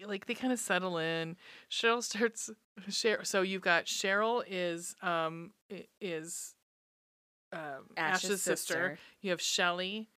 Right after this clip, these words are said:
Speaker 1: and you
Speaker 2: Who
Speaker 1: have
Speaker 2: is
Speaker 1: L-,
Speaker 2: Scotty's
Speaker 1: girlfriend.
Speaker 2: girlfriend.
Speaker 1: You have Scotty, huh, and you have Linda, who is Ash's girlfriend. Linda!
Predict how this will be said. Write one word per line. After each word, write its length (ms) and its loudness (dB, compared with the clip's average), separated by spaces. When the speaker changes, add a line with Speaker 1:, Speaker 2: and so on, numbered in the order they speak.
Speaker 1:
and 140 -2
you 100 0
Speaker 2:
Who 60 2
Speaker 1:
have 80 0
Speaker 2:
is 60 -6
Speaker 1:
L-, 80 -6
Speaker 2:
Scotty's 720 2
Speaker 1:
girlfriend. 680 0
Speaker 2:
girlfriend. 120 -14
Speaker 1:
You 140 2
have 100 2
Scotty, 680 4
huh, 340 -4
and 240 2
you 60 2
have 260 0
Linda, 680 2
who 160 -2
is 140 -2
Ash's 400 -6
girlfriend. 600 -12
Linda! 840 6